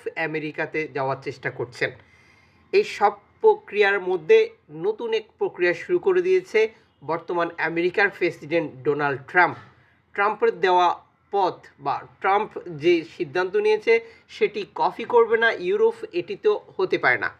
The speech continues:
তবে তার বিপরীতেও যে কেউ থাকে, ব্যতিক্রমেও যে কেউ থাকে, তার উদাহরণ ঘটতে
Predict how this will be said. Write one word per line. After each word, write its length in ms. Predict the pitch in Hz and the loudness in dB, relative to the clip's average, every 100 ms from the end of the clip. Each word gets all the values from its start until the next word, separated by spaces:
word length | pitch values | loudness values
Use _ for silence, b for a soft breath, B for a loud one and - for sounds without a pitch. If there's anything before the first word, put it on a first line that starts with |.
| _ - | _ -6
তবে 220 | 151 196 226 B B B | 0 2 0 B B B
তার 180 | 175 170 - 156 139 | 4 4 2 -14 -10
বিপরীতেও 880 | 208 214 233 233 233 233 185 262 262 262 | -10 -8 -10 -6 -4 -6 -4 -2 -2 0
যে 80 | 262 254 | -4 2
কেউ 120 | 214 214 175 | 2 2 0
থাকে, 320 | - - 214 214 - _ 151 | -2 2 2 2 -4 _ -4
ব্যতিক্রমেও 760 | 180 180 185 - 202 220 247 247 | -4 -4 -14 -4 -2 0 0 0
যে 60 | 247 | -2
কেউ 160 | 208 196 190 | 0 0 0
থাকে, 260 | 175 170 202 208 B B B | 0 2 0 0 B B B
তার 160 | 175 165 - | 2 2 0
উদাহরণ 420 | 175 190 214 226 226 190 151 139 | -4 0 0 0 0 -4 -10 -4
ঘটতে 340 | 190 - - | -4 -2 2